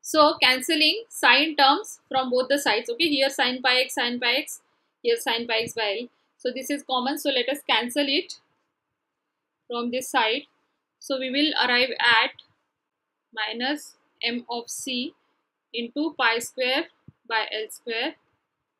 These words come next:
plus P by E I into M C equal to minus C pi square by L square.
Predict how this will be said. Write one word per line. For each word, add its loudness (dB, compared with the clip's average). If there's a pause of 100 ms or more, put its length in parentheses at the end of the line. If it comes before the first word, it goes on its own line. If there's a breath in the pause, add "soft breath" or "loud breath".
(1000)
plus 0 (160)
P -4
by 4
E 0
I 2 (1800)
into -8
M -4
C -8 (540)
equal -6
to -6
minus -2 (100)
C 0 (640)
pi 4
square -2
by 2
L -4
square. -4